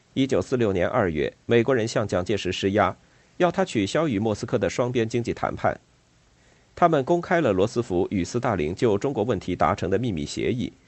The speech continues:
企图以此来破坏中苏条约。反过来，苏联代表也公开表示，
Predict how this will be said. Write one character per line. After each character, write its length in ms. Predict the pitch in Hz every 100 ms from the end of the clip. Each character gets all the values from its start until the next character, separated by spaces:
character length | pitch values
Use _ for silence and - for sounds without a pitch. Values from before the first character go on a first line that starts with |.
| _ _
企 160 | -
图 140 | 127 143
以 180 | 113 160
此 240 | - 82 -
来 120 | 95
破 200 | - 107
坏 180 | - 85
中 160 | 110
苏 160 | 110 101
条 260 | - 64
约。 220 | 87 98 101 _ _ _ _ _ _ _ _
反 260 | _ 120 104
过 140 | 127
来， 220 | 95 53 - _ -
苏 200 | - 208
联 120 | 135
代 160 | 139
表 220 | 110 85 80
也 180 | 101 92
公 160 | 143
开 180 | 143 165
表 220 | 160 107
示， 260 | - - -